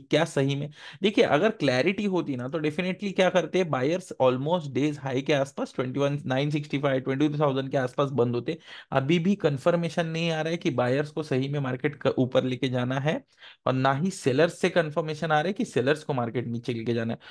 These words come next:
और उसमें आज फेड मीट होने वाली है, फेड मीट में ये पता चलेगा कि इंटरेस्ट रेट जो है वो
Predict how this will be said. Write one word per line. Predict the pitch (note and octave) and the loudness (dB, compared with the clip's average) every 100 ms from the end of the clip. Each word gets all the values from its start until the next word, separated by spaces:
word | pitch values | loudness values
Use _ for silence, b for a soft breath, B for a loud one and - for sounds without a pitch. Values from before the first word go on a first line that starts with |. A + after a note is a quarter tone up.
| B B | B B
और | C#3+ | 4
उसमें | C#3+ C3+ E3+ D#3+ | 4 2 2 2
आज | D3 D#3 | 4 4
फेड | - C3+ C#3 | 4 2 4
मीट | D3+ E3+ | 2 -2
होने | D#3+ D3+ D#3 | -2 -2 -2
वाली | D#3 | -2
है, | A#3+ | -2
फेड | D4 C3 C3 | 0 0 0
मीट | D3+ - | -4 -4
में | D3+ | -2
ये | C3+ | 0
पता | D#3 D#3 E3 | 0 0 0
चलेगा | E3 D#3+ F#3 | 0 -4 -4
कि | D4+ - | -4 -2
इंटरेस्ट | C#3 C3 D3+ D3+ E3 | -2 0 0 0 0
रेट | D#3 D3+ - - - | -2 -4 -12 -10 -6
जो | C3 C#3 | 0 2
है | C#3+ | 4
वो | D#3 F3 - | 4 2 -2